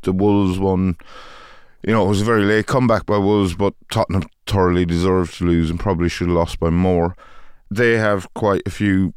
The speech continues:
personnel issues as well, as well as, you know, Van Perisic is out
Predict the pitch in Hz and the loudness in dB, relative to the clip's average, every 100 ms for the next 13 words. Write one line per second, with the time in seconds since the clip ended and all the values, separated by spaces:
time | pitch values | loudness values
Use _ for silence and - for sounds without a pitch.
0 | - 104 92 101 98 95 92 - 98 - | 0 0 0 0 0 2 0 0 -2 -2
1 | 98 92 87 87 101 101 101 98 98 - | -2 -2 -2 -4 0 2 2 2 -2 -4
2 | 82 90 87 85 - - - 82 80 - | -4 -2 0 -2 -6 -16 -8 -6 -6 -4
3 | 90 87 98 92 85 90 - 90 90 87 | -2 -2 0 -2 -2 -8 -10 -6 -4 -4